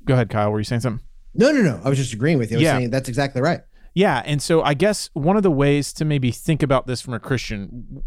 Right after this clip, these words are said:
Speaker 1: m-, you know, first maybe coming to thinking about our churches, but then denominations, and then maybe outside of that, is just to say, how, wh-, how should we posture ourselves? I think within the church, as I look and forecast out in twenty twenty-four,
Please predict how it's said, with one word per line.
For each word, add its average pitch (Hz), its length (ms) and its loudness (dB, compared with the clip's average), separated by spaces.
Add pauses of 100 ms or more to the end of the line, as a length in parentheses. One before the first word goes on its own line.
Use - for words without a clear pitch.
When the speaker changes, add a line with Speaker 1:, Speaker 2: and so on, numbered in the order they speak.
(160)
Speaker 1:
m-, 170 200 -4 (180)
you 147 120 -2
know, 131 60 -2
first - 460 -2
maybe 131 320 -2
coming 135 420 0
to 117 300 0
thinking 117 340 -2
about 110 180 2
our 98 100 -2
churches, 101 580 -4
but 101 160 -8
then 110 100 -4
denominations, 98 720 -4
and 98 100 -4
then 95 220 -4
maybe 104 240 -4
outside 98 420 -4
of 98 120 -10
that, 101 260 -2
is 95 100 -14
just - 220 -16
to 117 80 -10
say, 113 300 -2 (560)
how, 180 160 -4 (680)
wh-, 185 140 0
how 262 180 0
should - 320 0
we 120 140 -4
posture 101 760 -4
ourselves? - 680 -4
I 139 80 2
think 233 320 -2
within 185 220 2
the 135 80 2
church, 113 460 -2
as 120 120 -2
I 190 200 2
look 165 360 -2
and 127 120 -8
forecast 127 580 -4
out 113 180 0
in 110 120 -4
twenty 110 260 -6
twenty-four, 98 720 -4